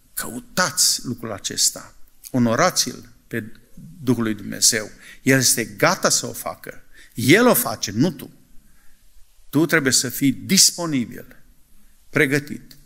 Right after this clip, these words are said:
să te sfințești, să te cureți pe tine, ca El să poată să te umple. Înapoi la cuvântul lui Dumnezeu, părtășia împreună, toate acestea pe care noi le știm toate, vedeți, ele sunt dovezi ale umplerii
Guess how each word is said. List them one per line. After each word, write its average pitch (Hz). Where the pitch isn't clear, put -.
să -
te 147
sfințești, -
să -
te 120
cureți 113
pe 123
tine, -
ca 107
El 123
să 120
poată 113
să -
te 110
umple. -
Înapoi 143
la 139
cuvântul 127
lui 127
Dumnezeu, 117
părtășia 147
împreună, 117
toate 180
acestea 156
pe -
care 170
noi 202
le 202
știm 196
toate, -
vedeți, 113
ele 120
sunt 120
dovezi 110
ale 113
umplerii 104